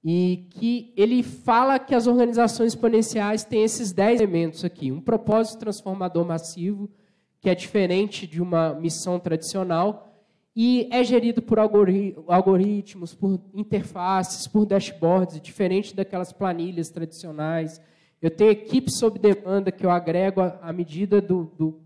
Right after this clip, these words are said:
que os processos necessitam daquele tipo de talento. Eu alavanco meus ativos e, por isso, eu tenho um custo menor e um faturamento muito maior.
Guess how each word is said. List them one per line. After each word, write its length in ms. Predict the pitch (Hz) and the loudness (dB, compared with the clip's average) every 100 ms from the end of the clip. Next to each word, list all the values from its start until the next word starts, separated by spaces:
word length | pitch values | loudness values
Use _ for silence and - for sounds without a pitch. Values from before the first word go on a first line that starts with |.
| - | -10
que 80 | |
os 80 | 170 | -8
processos 800 | - 190 - 175 190 180 190 - _ _ _ _ | -2 -4 -2 -2 -2 -2 -6 -10 _ _ _ _
necessitam 680 | 165 - 202 - 214 208 208 | -2 0 0 -2 -4 -2 -2
daquele 320 | 180 196 185 | 0 0 -2
tipo 320 | - 196 165 | -4 -6 -6
de 100 | 156 | -6
talento. 640 | - 165 151 180 190 - _ _ _ | -4 -2 0 0 -2 -6 _ _ _
Eu 100 | 160 | 2
alavanco 640 | 185 220 214 180 226 277 254 | 4 4 4 4 2 2 2
meus 200 | 240 220 | 2 2
ativos 840 | 202 - 202 202 160 143 - - _ _ - | 0 -4 -4 -4 -2 -8 -10 -18 _ _ -10
e, 80 | |
por 220 | 180 202 196 | 0 2 4
isso, 240 | 220 - | 0 0
eu 60 | 220 | -2
tenho 180 | 226 | 0
um 80 | 220 | -2
custo 400 | 214 233 254 - | 2 2 2 -2
menor 600 | 240 214 180 165 165 - - | -2 0 2 2 0 -10 -12
e 80 | 185 | -10
um 60 | |
faturamento 680 | 185 185 - 185 180 185 - | -10 -10 -6 -4 -2 -4 -6
muito 300 | 180 202 202 | -8 -8 -4
maior. 640 | 196 165 156 180 190 - | -2 2 2 2 0 -6